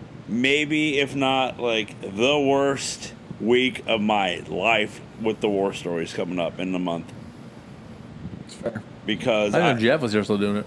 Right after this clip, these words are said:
Speaker 1: I can't handle the limb breaks. I, I, in the month that we'd watched U F C all together, we had three ble-, broken legs, and somehow I was out of the room for them all.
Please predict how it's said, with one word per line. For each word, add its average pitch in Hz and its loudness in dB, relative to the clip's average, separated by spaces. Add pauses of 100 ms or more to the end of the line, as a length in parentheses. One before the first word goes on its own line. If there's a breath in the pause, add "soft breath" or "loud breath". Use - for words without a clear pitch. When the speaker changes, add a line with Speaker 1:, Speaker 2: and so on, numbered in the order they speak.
(120)
Speaker 1:
I 143 4
can't 170 2
handle 175 4
the 170 4
limb 175 2
breaks. 170 2
I, 131 4 (560 loud breath)
I, 131 4 (100)
in 139 2
the 127 4 (360 loud breath)
month 151 2
that 165 2
we'd 160 2
watched 156 2
U 165 4
F 165 0
C 165 0
all 151 4
together, 160 4
we 143 4
had 139 2 (140)
three 165 4
ble-, 147 2 (380)
broken 160 4
legs, 156 4
and 143 2
somehow 160 4
I 147 6
was 143 2 (100)
out 135 6
of 147 0
the 151 6
room 147 4
for 156 -2
them 143 2
all. 143 4